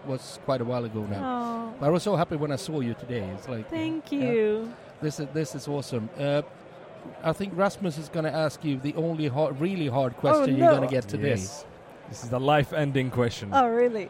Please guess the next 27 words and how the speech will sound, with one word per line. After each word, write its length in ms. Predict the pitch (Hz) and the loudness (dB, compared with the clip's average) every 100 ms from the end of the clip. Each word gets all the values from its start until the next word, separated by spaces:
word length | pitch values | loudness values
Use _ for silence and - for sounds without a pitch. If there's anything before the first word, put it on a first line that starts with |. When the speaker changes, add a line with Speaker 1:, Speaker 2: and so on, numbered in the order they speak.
| - | -2
Speaker 3:
You're 100 | 139 | 2
gonna 140 | 143 135 | 2 6
die 220 | 143 131 | 6 8
right 280 | 123 123 - | 6 4 2
now. 180 | 113 - | 0 0
Speaker 2:
<gasps> 40 | 480 453 427 - - - | 0 -2 -6 -8 -12 -4
Speaker 3:
You 80 | 135 | 0
can 100 | 165 | 6
have 200 | 156 143 | 6 6
one 420 | 147 180 185 170 160 | 6 8 8 6 4
more 180 | 143 139 | 4 4
beer, 320 | 127 120 110 | 4 2 2
just 360 | 107 139 147 - | 2 2 2 2
one. 340 | 135 120 98 - - - | 2 2 0 -10 -16 -4
What 120 | 127 | 0
are 60 | 127 | 2
you 80 | 110 | 2
having? 320 | 113 101 98 - - | 0 -2 -4 -10 -2
Speaker 1:
Anything 500 | 147 165 147 160 147 | 0 2 2 0 2
you 160 | 143 143 | 2 2
want, 260 | 143 127 - | 2 0 -2
but 200 | 127 120 | -4 -2
you 80 | 120 | -4
can 120 | 113 | -2
have 220 | 104 120 | -2 0
Speaker 3:
Anything. 160 | 139 135 | 0 0
Speaker 1:
one. 220 | 104 95 | 0 -2